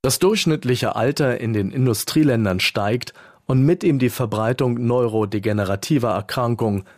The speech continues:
wie Alzheimer oder Parkinson. In den fünfzehn bevölkerungsreichsten Ländern der Welt leben derzeit mehr als vier Millionen Parkinson-Patienten.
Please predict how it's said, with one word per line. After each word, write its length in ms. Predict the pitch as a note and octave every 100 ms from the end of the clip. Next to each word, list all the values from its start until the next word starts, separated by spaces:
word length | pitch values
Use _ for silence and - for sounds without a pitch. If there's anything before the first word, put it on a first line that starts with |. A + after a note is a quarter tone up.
| _
wie 120 | -
Alzheimer 680 | - A#2+ G#2+ - G2+ G2+ -
oder 160 | A#2 A2
Parkinson. 840 | - C3+ C3 A#2+ F2+ D2+ - - _ _ _ _ _ _
In 100 | -
den 120 | C#3 C#3+
fünfzehn 480 | A#3+ B3 - D3+
bevölkerungsreichsten 1040 | A#2+ A2+ G3 - C3+ A#2+ - G#2+ C3 - A2+
Ländern 380 | G2+ B2+ D#3 A2+
der 180 | G2+ F2
Welt 300 | G2+ B2+ - - _
leben 240 | B2+ C3 C3+
derzeit 360 | B2+ - B2+
mehr 260 | A#2+ C3+ C3
als 200 | A2 -
vier 260 | - F#3+ D#3
Millionen 460 | A#2+ A2+ A#2+ B2
Parkinson-Patienten. 1200 | - D#3 D#3+ C3+ A2 F#2+ G2+ - G2+ D2 - B1+